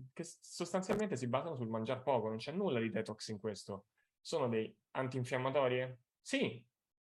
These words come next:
Perché? Perché la, i processi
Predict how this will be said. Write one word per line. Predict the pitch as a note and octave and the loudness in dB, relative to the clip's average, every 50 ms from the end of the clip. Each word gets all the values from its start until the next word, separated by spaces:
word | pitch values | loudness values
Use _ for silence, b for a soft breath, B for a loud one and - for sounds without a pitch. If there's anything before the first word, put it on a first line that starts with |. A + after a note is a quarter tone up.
| _ _ _ _ | _ _ _ _
Perché? | - C3+ A#2+ B2 - D#3 F3 G3+ G3+ G3 - - _ _ | -2 -2 -2 0 0 0 0 0 0 -4 -10 -16 _ _
Perché | _ C#3 B2+ C3 D3+ C#3 A#2+ A2 - - _ _ - - | _ -2 -2 0 0 0 0 0 -2 -6 _ _ -14 -8
la, | - A2+ A#2 A2 A2 A2 A2+ A2+ | -4 -2 0 0 0 -2 -2 -4
i | - - B2 | -6 -6 -4
processi | B2 A#2+ A2+ C#3+ C#3+ B2 A#2+ - - A2+ G#2 F#2+ - - | -4 -2 0 0 0 0 0 -2 -6 -6 -6 -8 -10 -16